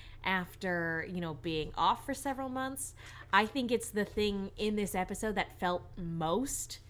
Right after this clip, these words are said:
like the product of Lindelof and J J Abrams. Like, it, it feels like the most of what was at home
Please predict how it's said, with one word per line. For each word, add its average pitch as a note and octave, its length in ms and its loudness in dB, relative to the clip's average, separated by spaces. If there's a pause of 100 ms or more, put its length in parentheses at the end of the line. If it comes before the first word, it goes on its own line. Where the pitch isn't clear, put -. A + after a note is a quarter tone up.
(280)
like G3 460 2 (800)
the B3 240 4
product A3+ 540 4
of G#3 280 4
Lindelof G#3 760 4
and F#3+ 220 2
J G3+ 200 2
J G#3 180 4
Abrams. A3 560 2
Like, E3+ 200 2 (120)
it, F#3+ 220 0
it G3 200 -2
feels G#3+ 640 2 (260)
like G3 280 -2
the F#3 100 2
most F3+ 480 4
of F#3+ 220 0 (240)
what F#3+ 240 0
was G3 160 2
at - 160 0
home G#3 560 2